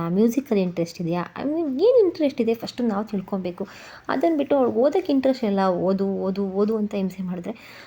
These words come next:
ಅವ್ರ ತಲೆಗೆ ಇರೋ ಇಂಟ್ರೆಸ್ಟು ಹೋಗ್ಬಿಡುತ್ತೆ ಅಲ್ವಾ? ಆ ಥರ ಮಾಡಬಾರ್ದು ಮಕ್ಕಳನ್ನ.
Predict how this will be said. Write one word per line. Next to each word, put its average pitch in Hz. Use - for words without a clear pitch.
ಅವ್ರ 381
ತಲೆಗೆ 330
ಇರೋ 339
ಇಂಟ್ರೆಸ್ಟು 381
ಹೋಗ್ಬಿಡುತ್ತೆ 196
ಅಲ್ವಾ? 170
ಆ 190
ಥರ 226
ಮಾಡಬಾರ್ದು 175
ಮಕ್ಕಳನ್ನ. 175